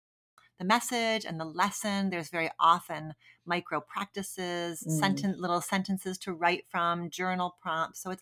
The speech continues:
Speaker 1: every day you just get a little dose, a little reset, a little adjustment, something to kind of guide you in that day of how you want to show up for yourself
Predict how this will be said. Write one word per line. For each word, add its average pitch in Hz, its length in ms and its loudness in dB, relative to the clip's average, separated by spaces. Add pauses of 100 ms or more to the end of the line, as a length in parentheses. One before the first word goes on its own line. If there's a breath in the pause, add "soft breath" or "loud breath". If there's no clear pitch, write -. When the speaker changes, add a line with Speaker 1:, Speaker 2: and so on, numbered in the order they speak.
Speaker 1:
every 220 240 2
day 202 160 -2
you 175 160 0
just - 220 -8
get 175 100 -4
a - 60 -4
little 190 260 -2
dose, 170 540 0 (420 loud breath)
a 202 80 0
little 214 240 4
reset, 185 580 2
a 170 40 -4
little 175 280 -4
adjustment, 160 760 -2 (240)
something 208 320 -2
to 202 80 -6
kind 175 240 -4
of 156 140 -10
guide 160 400 4
you 143 360 -2 (360 loud breath)
in 185 160 2
that 165 200 4
day 139 240 -2
of - 140 -2
how 165 260 2
you 165 160 -2
want 151 160 -2
to 156 80 -14
show 143 220 -4
up 139 240 4
for 147 180 -10
yourself 240 520 2